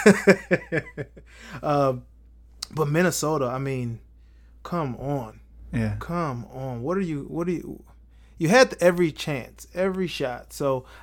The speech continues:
Speaker 1: I'm gonna go Saints here just because if I'm looking at who's, uh, peaking or who's heading in the right direction, I mean, if you, if you, you take the Saints against the top team in the league, then you go Vikings with the Bears, who are not the top team in the league. You go, I'm
Speaker 2: Hmm.
Speaker 1: gonna take the Saints here.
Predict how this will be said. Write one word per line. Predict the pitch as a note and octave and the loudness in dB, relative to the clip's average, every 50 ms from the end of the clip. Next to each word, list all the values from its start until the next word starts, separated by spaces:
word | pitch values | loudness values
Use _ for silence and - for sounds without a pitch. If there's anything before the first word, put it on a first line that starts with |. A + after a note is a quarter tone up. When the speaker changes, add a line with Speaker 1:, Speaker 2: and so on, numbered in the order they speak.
| - | -6
Speaker 1:
I'm | - F3 F#3+ | -2 0 2
gonna | G3+ G3 F3 | 2 2 2
go | D3+ E3 D3 | 2 0 0
Saints | C#3+ - - D#3 D3+ C#3 - | 0 0 -2 -2 -2 -2 -2
here | - C#3+ C#3+ C3+ | -2 0 0 0
just | A#2+ D3 C#3+ C#3+ | 2 0 -2 -2
because | - C#3 - D3 C3+ B2+ | -2 -4 -2 -2 -2 -2
if | C3 A#2+ D3 | -2 -2 0
I'm | D#3 E3+ F3+ | 0 0 2
looking | F3+ E3+ E3+ E3 D#3 D3+ | 0 0 0 -2 -2 0
at | C#3+ C#3+ C3+ B2 - - - - - - - - - | 0 0 0 -2 -4 -8 -20 -20 -20 -20 -20 -20 -12
who's, | - C#3+ D3 D3+ D3+ D3 C#3+ C#3+ C3+ B2 - | -6 -4 -2 0 0 0 0 0 -2 -4 -4
uh, | - C3 B2+ B2 A#2+ - - - - - | -6 -4 -4 -4 -4 -6 -10 -16 -20 -18
peaking | - - - D#3 D#3 - - B2 B2 B2+ | -8 -4 -2 -2 -2 -2 -4 -4 -4 -2
or | B2+ B2 | -2 0
who's | C#3 D3+ D3 C3 | 0 0 0 0
heading | - C#3+ C#3+ C#3 C3+ | 0 -2 -2 0 -2
in | B2+ | -2
the | B2+ B2 | -2 -2
right | B2 C3 B2+ B2+ | 0 0 -2 -2
direction, | A#2+ B2+ A#2+ B2+ C3 B2+ B2 - - A#2+ | -4 -4 -4 -2 -2 -2 -4 -6 -8 -6
I | A#2+ | -6
mean, | B2 B2 B2 | -6 -6 -6
if | A#2 - | -6 -8
you, | C3 B2+ A#2 - - - - - | -8 -8 -10 -12 -16 -20 -20 -16
if | - - | -10 -6
you, | C#3 C3+ | -6 -6
you | C3 A#2+ - B2+ | -6 -6 -8 -8
take | A#2+ - F3+ E3+ D#3+ | -6 -2 -2 -2 -2
the | - | -4
Saints | B2 - - C#3+ C#3 C3+ B2 - | -4 -4 -2 -2 -2 -4 -4 -6
against | A#2+ C3 B2+ A#2+ - | -8 -6 -8 -8 -8
the | - | -10
top | A2 - - C3 B2 - - | -10 -4 -4 -4 -4 -4 -6
team | - C3 B2+ B2 A#2+ | -8 -6 -6 -6 -6
in | A#2+ | -6
the | A#2 A#2 | -6 -6
league, | A#2+ B2 B2+ B2 B2 A#2+ A#2+ A#2 - - - - - - - | -6 -4 -4 -2 -2 -4 -4 -6 -10 -18 -20 -20 -20 -12 -8
then | D3 C#3 | -6 -4
you | C3 C3 | -2 -2
go | C3 C3 | -2 -2
Vikings | B2 A2+ B2+ B2+ C3 C3 - C3 A#2+ A#2 | -2 0 0 -2 -2 -2 -4 -8 -8 -8
with | A#2+ A#2 | -8 -8
the | B2 | -8
Bears, | A2+ - B2 A#2+ B2 A#2+ A#2 A#2 - | -8 -6 -4 -4 -2 -2 -4 -4 -4
who | B2 B2 A#2+ | -4 -4 -4
are | A#2 A#2 A2+ - - - - - - - - - - - - - | -4 -6 -10 -12 -16 -20 -20 -20 -20 -20 -20 -20 -20 -20 -16 -10
not | B2 A#2+ B2+ D3 E3 E3 D#3 - - | -6 0 4 6 6 6 6 2 -6
the | A#2 | -10
top | A2+ - C3+ A#2 A2+ | -6 -4 -4 -4 -4
team | - - B2+ B2 B2 | -6 -6 -6 -6 -4
in | A#2+ | -6
the | A#2+ | -4
league. | A#2+ B2 A#2+ A#2+ C3+ | -4 -4 -4 -2 2
You | D#3 | 4
go, | D3 D#3+ | 6 6
I'm | C#3 D3 | 6 6
Speaker 2:
Hmm. | D3 | 6
Speaker 1:
gonna | C#3+ C3+ | 4 2
take | - C3+ B2 A#2+ | 0 -4 -6 -6
the | B2 | -8
Saints | A2+ - A#2+ A#2 A2+ - | -10 -10 -10 -12 -12 -12
here. | - B2 - | -12 -12 -12